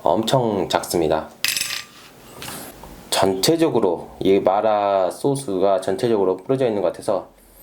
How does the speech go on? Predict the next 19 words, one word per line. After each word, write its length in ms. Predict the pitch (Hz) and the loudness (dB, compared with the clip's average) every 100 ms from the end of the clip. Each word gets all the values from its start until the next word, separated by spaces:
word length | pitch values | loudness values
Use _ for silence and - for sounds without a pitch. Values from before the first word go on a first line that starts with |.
| - - - - | -20 -20 -12 -2
그냥 380 | 113 120 117 | 0 2 2
열었을 400 | 92 92 98 - | 2 2 0 -2
때 320 | - 123 160 143 - - - - - | 0 0 0 -8 -18 -20 -20 -20 -6
매콤한 580 | - - - 160 143 117 | -2 0 2 2 2 0
향이 180 | 143 127 | 0 0
약간 280 | 87 98 82 | 0 -2 0
올라옵니다. 640 | 85 98 90 85 80 - - _ - - - - - - - - - - - - - | 2 2 0 -2 -4 -6 -16 _ -20 -20 -20 -20 -20 -20 -20 -20 -20 -20 -14 -6 0
매콤한 520 | 90 87 120 113 113 | 0 2 2 0 0
향이 200 | 127 113 | 0 2
올라오고요. 680 | 87 95 92 90 113 110 - - - - - - - - - | 0 0 2 2 0 -2 -10 -20 -20 -20 -20 -20 -20 -20 -12
그리고 680 | - 95 98 131 147 156 143 - - - - - - | -2 0 2 2 2 0 -6 -14 -20 -20 -20 -20 -10
다른 480 | - 98 101 123 127 | -2 0 2 2 0
과자와 560 | - 95 98 98 104 101 | 0 2 2 2 0 -2
다르게 680 | - 90 90 120 131 143 - - - - - | -2 -2 0 0 0 -2 -8 -20 -20 -20 -8
전체적으로 920 | - 98 110 107 156 165 151 117 104 | 0 0 0 0 0 2 2 2 0
마라 580 | 90 92 101 101 92 82 | 0 0 2 2 0 -2
코-, 220 | - 143 - - - - - | -6 -8 -12 -20 -20 -8 -2
마라 320 | 87 110 104 | 0 0 0
맛 300 | 104 117 | 0 -2